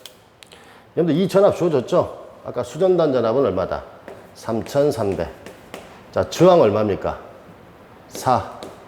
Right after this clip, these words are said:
자, X값은 삼. 역률은 아까 얼마였어, 얘가? 영점팔오. 그러면 X값은 바로 나오지. 사인 세타 값은 일 마이너스 영점팔오의 뭐다?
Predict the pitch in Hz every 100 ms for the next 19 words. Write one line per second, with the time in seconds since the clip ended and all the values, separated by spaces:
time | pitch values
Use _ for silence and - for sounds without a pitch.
0 | - - - 90 - 110 - 139 - 120
1 | 110 147 165 - - - - - - 107
2 | 95 - - - - - - - - -
3 | 120 170 220 202 151 117 110 147 123 104
4 | 87 90 78 - - - - - - -
5 | - _ - - - - - 92 92 90
6 | 131 135 - 123 123 - - - - -
7 | - - - - - 165 - 127 - 160
8 | 156 151 - 135 143 123 117 98 95 -
9 | - - 110 131 127 120 90 90 87 78
10 | - - - - - - 104 127 131 104
11 | 98 98 90 - 131 87 82 - 120 127
12 | - 87 85 117 92 80